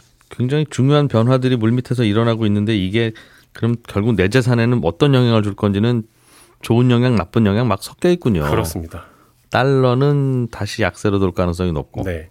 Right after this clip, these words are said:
Speaker 1: 유로 물가가 오른다는 이유로.
Speaker 2: 그렇죠.
Speaker 1: 근데 물가가 오르기 시작하니까 또 작년에 그 공포스러운 <laughs>
Speaker 2: 네.
Speaker 1: 금리 인상 사이클로 다시 돌아가는 거 아니야 하는 걱정도 들고.
Speaker 2: 네.
Speaker 1: 그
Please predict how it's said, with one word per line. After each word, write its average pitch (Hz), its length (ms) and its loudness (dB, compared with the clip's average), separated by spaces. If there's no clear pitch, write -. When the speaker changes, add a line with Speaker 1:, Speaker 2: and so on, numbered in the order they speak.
Speaker 1:
유로 117 200 4
물가가 101 320 0
오른다는 82 480 0
이유로. 65 280 -6
Speaker 2:
그렇죠. - 320 -8
Speaker 1:
근데 92 160 -6
물가가 123 320 0
오르기 123 260 2
시작하니까 123 600 0
또 120 300 0
작년에 113 380 2
그 110 120 -4
공포스러운 110 880 0
<laughs> - 800 -6
Speaker 2:
네. 101 60 -4
Speaker 1:
금리 139 260 4
인상 110 300 2
사이클로 107 440 0
다시 90 220 -8
돌아가는 98 400 2
거 92 100 0
아니야 82 320 0
하는 120 160 -2
걱정도 87 460 -6
들고. 85 360 -8
Speaker 2:
네. 90 260 -8
Speaker 1:
그 - 80 -10